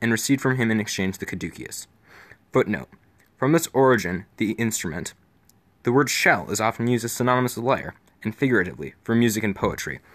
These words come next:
Thus Gray, in his Ode on the Progress of Poesy, says, "O sovereign of the willing soul,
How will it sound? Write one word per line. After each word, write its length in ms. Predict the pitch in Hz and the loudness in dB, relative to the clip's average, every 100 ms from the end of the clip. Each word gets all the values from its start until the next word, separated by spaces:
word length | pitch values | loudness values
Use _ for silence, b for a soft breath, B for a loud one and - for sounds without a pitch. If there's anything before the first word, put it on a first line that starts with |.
| B B B B | B B B B
Thus 220 | 127 165 | 0 2
Gray, 340 | - 113 78 71 _ _ - | 2 2 0 -8 _ _ -4
in 80 | 113 | 0
his 140 | 107 - | 0 0
Ode 180 | 123 151 | 4 4
on 100 | 151 | 4
the 80 | 131 | 2
Progress 420 | - 151 175 165 | 4 4 4 0
of 100 | 139 | -2
Poesy, 520 | - 175 135 82 67 - | 2 4 4 0 -8 -10
says, 400 | - 101 95 - B B B B - | -6 -4 -4 -8 B B B B -2
"O 80 | 123 | 0
sovereign 480 | - 147 165 165 160 | 2 2 4 4 4
of 80 | |
the 80 | 135 | 4
willing 260 | 123 131 117 | 4 4 2
soul, 380 | - 98 50 | 0 0 -2